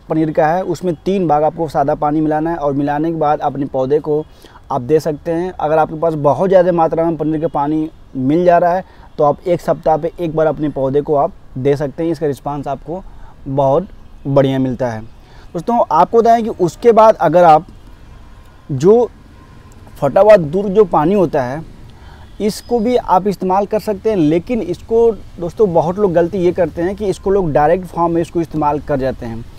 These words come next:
Direct form में अगर आप फटे हुए दूध को आप इस्तेमाल करते हैं अपने पौधे पे, तो ये protein इस-, इसमें भी पाया जाता है और प्लस protein साथ इसमें माइक्रोन्यूट्रिएंट्स भी पाए जाते हैं। लेकिन अगर इसको direct form में भी तुरंत इस्तेमाल करते हैं अपने गमलों में, तो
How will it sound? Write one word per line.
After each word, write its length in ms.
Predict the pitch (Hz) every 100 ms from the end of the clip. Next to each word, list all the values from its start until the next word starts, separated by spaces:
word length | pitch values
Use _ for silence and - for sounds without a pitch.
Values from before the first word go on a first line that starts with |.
| - - -
Direct 360 | 139 151 196 196
form 260 | 190 202
में 120 | 214 214
अगर 340 | 151 147 233
आप 160 | 214 180
फटे 240 | 175 185
हुए 140 | 190
दूध 280 | 170 180 175
को 80 | 185
आप 120 | 170
इस्तेमाल 380 | 170 - 156 165
करते 220 | 170 180
हैं 60 | 160
अपने 200 | 156 160
पौधे 340 | 147 143 143
पे, 240 | 123 160 190 - - -
तो 120 | 185 -
ये 260 | 180 180 196 - - - -
protein 440 | 160 143 180 226 190
इस-, 380 | 190 175 -
इसमें 340 | 165 - 196 214
भी 60 |
पाया 220 | 196 175 170
जाता 100 | 165
है 180 | 170
और 60 | 180
प्लस 220 | 175 185
protein 240 | 165 165 180
साथ 100 | 190
इसमें 180 | 165
माइक्रोन्यूट्रिएंट्स 800 | 175 156 156 175 175 160 165 185
भी 40 | 190
पाए 180 | 160
जाते 200 | 147 -
हैं। 200 | 147 185 - - - 139
लेकिन 380 | 143 165 233 226
अगर 320 | - 165 190
इसको 200 | 185 170
direct 520 | 151 170 196 - -
form 180 | 151 160
में 160 | 170
भी 60 | 165
तुरंत 240 | 180 175
इस्तेमाल 360 | 160 - 151 151
करते 220 | 156 139
हैं 80 | 143
अपने 120 | 151
गमलों 300 | 135 139 143
में, 220 | 139 160 180 -
तो 60 | -